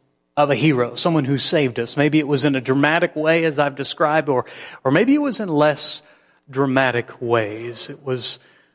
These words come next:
someone who noticed that you were having a hard time, someone who, who came and, and lent a shoulder to cry on, someone who,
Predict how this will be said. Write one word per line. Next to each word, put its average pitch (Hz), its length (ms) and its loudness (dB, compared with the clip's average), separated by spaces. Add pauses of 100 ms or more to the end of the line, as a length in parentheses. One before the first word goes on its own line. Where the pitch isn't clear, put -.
(760)
someone 170 320 2
who 156 140 2
noticed 143 600 0
that 131 180 -6
you 143 80 -2
were 123 100 0
having 120 440 -2 (840)
a 120 60 -4
hard 113 300 0
time, 101 420 -4
someone 139 320 -2
who, 123 320 -4 (380)
who - 60 -10
came 143 440 0
and, 107 300 -12 (280)
and 127 300 -6 (180)
lent 135 480 0
a 127 100 -6
shoulder 123 480 -2
to - 120 -12
cry 123 400 2
on, 110 220 -6
someone 139 380 0
who, 127 280 -2